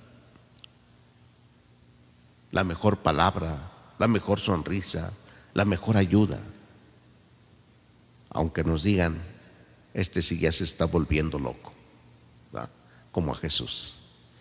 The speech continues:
Pero es libre. Uno es libre cuando se dispone a ayudar así a los demás.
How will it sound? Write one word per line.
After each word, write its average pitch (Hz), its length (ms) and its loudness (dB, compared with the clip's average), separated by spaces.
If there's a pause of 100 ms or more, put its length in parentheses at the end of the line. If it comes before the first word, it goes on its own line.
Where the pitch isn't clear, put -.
(340)
Pero 104 160 6
es 98 160 2
libre. 67 380 -10 (1400)
Uno 131 220 10
es 113 160 10
libre 107 340 8
cuando 87 540 0 (320)
se - 220 -2
dispone 110 420 0
a 101 40 4
ayudar 82 320 0
así 80 260 -2
a 78 40 2
los 80 180 -2
demás. - 480 -6